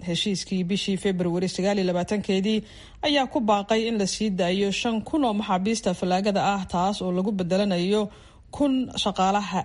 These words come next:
amniga Afghanistan ah oo Daalibaan ay gacanta ku hayaan. Daalibaan ayaa horay u sii daayay dhammaan maxaabiistii ay ku sii dayn lahaayeen wejiga hore. Ghani ayaa sii daayay dhammaan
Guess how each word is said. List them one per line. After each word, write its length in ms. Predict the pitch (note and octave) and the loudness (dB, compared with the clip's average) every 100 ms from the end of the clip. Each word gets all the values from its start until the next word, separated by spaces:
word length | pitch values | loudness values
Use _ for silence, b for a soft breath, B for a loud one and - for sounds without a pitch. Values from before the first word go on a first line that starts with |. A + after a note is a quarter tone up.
| - | -2
amniga 360 | A3 G3 F#3+ F3 | 0 2 2 0
Afghanistan 680 | F3 F3+ F3+ F3 A3 F#3+ | 2 0 0 0 0 2
ah 140 | G3 G3 | 0 0
oo 140 | - F3 | -2 0
Daalibaan 520 | F3 F3 G3+ F#3 F3 - | 0 2 2 2 0 -2
ay 160 | F#3 E3+ | -4 0
gacanta 320 | D#3+ F3 F3+ | -2 -2 -4
ku 100 | F#3 | -4
hayaan. 420 | E3 E3+ F#3+ F3+ E3 - - - | -2 0 2 0 -2 -10 -16 -4
Daalibaan 420 | E3+ E3 F#3+ F#3+ | -2 0 2 2
ayaa 240 | F3 F3 E3 | 0 -2 0
horay 280 | F#3 G#3 G#3 B B B B | 0 0 -2 B B B B
u 120 | B E4+ | B -2
sii 200 | C#4 A#3+ | 0 2
daayay 360 | A3+ A3+ A#3+ | 4 4 2
dhammaan 520 | G#3 F#3+ F#3 G3+ G#3+ G#3+ | 2 2 4 4 2 0
maxaabiistii 800 | G3+ F#3+ F#3+ F#3 A3+ G#3+ - G#3+ F3 | -2 0 0 0 -2 -4 -2 -2 0
ay 140 | F3+ F#3 | 0 -2
ku 140 | A#3+ | -4
sii 260 | A3 - F3+ | -4 -2 -2
dayn 240 | D#3+ G#3 G3+ | 0 0 0
lahaayeen 480 | E3+ E3+ G3 G#3+ F#3+ | 0 2 2 2 0
wejiga 360 | G3+ G3 E3 | -2 -2 -2
hore. 220 | D#3+ F3+ - - | 0 0 -2 -2
Ghani 280 | F3+ G3 F3+ | 0 0 0
ayaa 260 | F3 F3 | 0 0
sii 200 | E3 G#3 | 0 -2
daayay 340 | F#3 F3+ F#3+ G3 | 0 2 2 0
dhammaan 440 | F3 F3+ G3+ A3 | 0 2 2 2